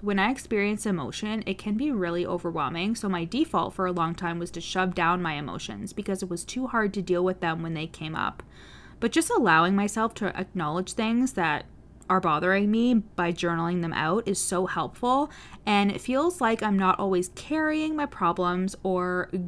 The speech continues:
grievances around with me because I am just able to unload them into my journal, which is a way to process your emotions due to the catharticness of writing them out.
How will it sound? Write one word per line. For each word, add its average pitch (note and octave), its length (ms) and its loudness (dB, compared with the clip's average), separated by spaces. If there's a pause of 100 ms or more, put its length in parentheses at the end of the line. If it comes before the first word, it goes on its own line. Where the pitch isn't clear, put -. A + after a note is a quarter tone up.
(100)
grievances F#3 540 2
around E3 340 0
with G3 160 -2
me A#3+ 220 2
because F#3 420 -2
I F3+ 120 -4
am F3+ 340 -4
just - 340 -8 (240)
able F3+ 360 0
to F3+ 440 2 (380)
unload F#3 460 0
them D4 340 4 (480)
into G3+ 240 0
my F#3 160 0
journal, - 420 -2
which G3 300 -2
is G3 300 0
a A3+ 100 -2
way F3+ 460 2 (580)
to G#3+ 80 0
process G3 480 2
your F#3+ 80 2
emotions G3+ 720 4
due G#3+ 400 0
to G#3 240 -2
the F#3 100 2
catharticness F#3 640 -2 (160)
of G3 260 0 (200)
writing F#3 420 -2
them F3 160 -4
out. - 220 -4